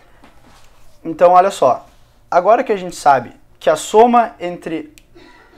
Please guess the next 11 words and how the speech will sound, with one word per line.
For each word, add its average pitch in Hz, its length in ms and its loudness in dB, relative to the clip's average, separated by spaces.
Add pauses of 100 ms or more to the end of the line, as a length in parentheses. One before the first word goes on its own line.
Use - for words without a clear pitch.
(480)
a 160 140 0
energia 160 500 -4
no 170 260 -12
capacitor 185 640 -4
e 156 40 0
a 160 40 0
energia 156 340 -6
no 151 120 -6
indutor 135 380 -6
é - 40 -8
constante, 180 680 -6